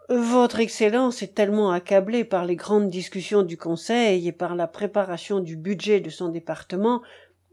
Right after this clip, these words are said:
qu'elle n'a pas eu le temps de lire même ce rapport de monsieur N, qu'elle censure, et avec raison. Le ministre eut un mouvement de vive colère.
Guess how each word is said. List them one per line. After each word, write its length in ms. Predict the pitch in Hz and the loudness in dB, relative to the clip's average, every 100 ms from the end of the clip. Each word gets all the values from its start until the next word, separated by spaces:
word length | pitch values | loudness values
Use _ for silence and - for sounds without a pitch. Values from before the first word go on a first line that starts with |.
| 311 | _
qu'elle 260 | - 196 190 | -2 0 2
n'a 120 | 190 | 2
pas 240 | 185 185 175 | 0 -2 -2
eu 160 | 165 | -2
le 140 | 165 180 | -4 -2
temps 340 | - 277 202 | 2 4 4
de 120 | 180 | 2
lire 440 | 185 185 180 170 175 | -2 -2 -2 -2 -2
même 260 | 190 180 | 0 -2
ce 160 | 175 175 | -4 -8
rapport 480 | 165 190 196 202 175 | -4 -4 2 2 2
de 80 | |
monsieur 400 | 180 180 170 185 - | -4 -4 -4 -6 -2
N, 460 | 190 170 160 139 _ _ _ _ _ _ | 0 2 -2 -6 _ _ _ _ _ _
qu'elle 300 | 185 180 170 | -2 0 -2
censure, 800 | - 254 254 - 269 269 277 269 - _ - | -4 -2 -2 -2 -4 -2 -2 -2 -8 _ 0
et 160 | 285 | 2
avec 280 | 294 269 269 | 4 2 -2
raison. 480 | - 262 233 156 - _ _ _ _ _ _ _ _ _ _ _ _ _ _ _ _ - | 0 -2 0 -4 -6 _ _ _ _ _ _ _ _ _ _ _ _ _ _ _ _ -6
Le 140 | 240 | 0
ministre 560 | 269 285 302 370 359 - | 6 8 8 8 6 -2
eut 140 | 262 262 | -4 0
un 100 | 262 | 2
mouvement 400 | 196 180 220 254 | 2 0 -2 -2
de 140 | 170 | -4
vive 340 | 160 214 202 | -6 -6 -8
colère. 540 | - 170 143 113 - | -8 -8 -6 -8 -12